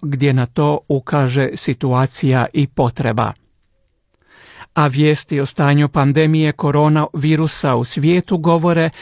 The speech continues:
da je broj smrtnih slučajeva od pandemije u Italiji narastao za više od sedamsto dvadeset sedam,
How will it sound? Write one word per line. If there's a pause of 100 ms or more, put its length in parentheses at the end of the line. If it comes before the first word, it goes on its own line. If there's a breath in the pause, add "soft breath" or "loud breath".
(220 loud breath)
da
je
broj
smrtnih
slučajeva
od
pandemije
u
Italiji (300 loud breath)
narastao
za
više
od
sedamsto
dvadeset
sedam,